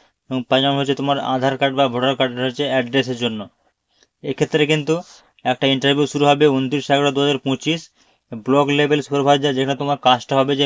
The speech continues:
মিড ডে মিলের যে রান্নার যে প্রোগ্রাম সেটাকে হচ্ছে মনিটর করা। এক্ষেত্রে তোমাকে একটা কন্ট্রাক্ট বেসিসে নিয়োগ করা হবে। এক্ষেত্রে যে mode of selection সেটা বলে দিয়েছে এখানে on contract basis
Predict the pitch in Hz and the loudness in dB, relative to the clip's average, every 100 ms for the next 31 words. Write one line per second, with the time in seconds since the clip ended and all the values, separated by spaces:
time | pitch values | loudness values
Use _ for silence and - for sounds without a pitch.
0 | 131 139 131 143 143 143 131 135 - - | -2 -4 -2 -2 0 0 0 -4 -4 -2
1 | 131 139 143 139 139 - 131 131 139 165 | 2 2 2 0 -2 -2 -2 0 0 -2
2 | - _ _ - 127 131 135 135 160 143 | -8 _ _ -6 0 2 2 0 -2 0
3 | 139 135 131 113 98 - _ _ _ _ | 2 2 2 0 -2 -6 _ _ _ _
4 | 123 131 147 127 147 147 143 - 135 127 | -6 -2 -2 -2 -2 -2 -2 -2 -4 0
5 | 139 135 139 135 131 143 139 135 147 196 | -2 -2 -2 -2 -2 0 2 2 -2 -6
6 | _ _ _ _ _ _ _ _ _ _ | _ _ _ _ _ _ _ _ _ _
7 | _ _ _ _ _ _ - 127 139 131 | _ _ _ _ _ _ -12 -8 -4 2
8 | 151 156 151 139 143 143 147 139 135 147 | 4 6 4 -2 -2 2 2 0 0 -2
9 | - 135 139 160 _ _ _ _ _ - | 2 0 0 -4 _ _ _ _ _ -4
10 | 139 131 139 139 135 147 139 151 208 _ | -2 2 2 0 0 -2 0 -4 -8 _
11 | _ _ _ _ _ _ _ _ _ _ | _ _ _ _ _ _ _ _ _ _
12 | _ - 143 139 - 135 139 147 143 143 | _ -10 -6 -6 -2 -2 0 0 0 0
13 | 151 | -2